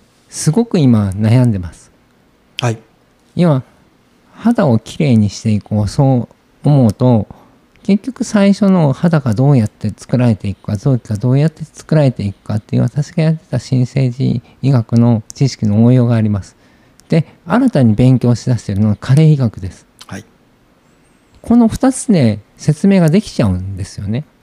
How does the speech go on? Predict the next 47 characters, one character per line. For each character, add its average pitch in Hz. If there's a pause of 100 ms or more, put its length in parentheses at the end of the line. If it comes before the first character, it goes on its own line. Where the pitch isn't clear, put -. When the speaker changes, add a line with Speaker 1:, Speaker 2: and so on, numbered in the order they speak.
(120)
Speaker 2:
本 156
当 156
に 185
根 143
本 135
の 143
治 -
療 123
と 147
い 117
う -
こ -
と -
で -
す -
ね。 143
Speaker 1:
そ 170
う 123
で 104
す。 - (180)
原 165
因 175
治 170
療 165
を 180
す -
る 131
っ -
て -
い 104
う 101
こ -
と 123
を 110
考 - (180)
え 101
る 104
と、 -
Speaker 2:
は 123
い。 -
Speaker 1:
こ -
こ -
が 196
大 156
事 135 (180)
で 123
す。 -